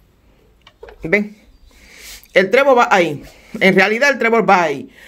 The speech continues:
Por supuesto, las flores miran hacia allá, hacia la ventana. Pero en este momento yo lo quité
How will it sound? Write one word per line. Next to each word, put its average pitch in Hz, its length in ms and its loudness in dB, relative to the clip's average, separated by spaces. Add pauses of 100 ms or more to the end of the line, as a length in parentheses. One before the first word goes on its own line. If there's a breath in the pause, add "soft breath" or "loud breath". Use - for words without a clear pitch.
(140 loud breath)
Por 180 120 -2
supuesto, 240 380 2
las 190 180 0
flores 247 340 0
miran 247 400 0
hacia 190 320 -2
allá, 175 160 2
hacia 202 240 0
la 175 120 2
ventana. 139 520 -4 (300 loud breath)
Pero 175 140 2
en 180 80 -2
este 220 180 -4
momento 240 320 0
yo 214 100 4
lo 226 100 0
quité 208 460 -2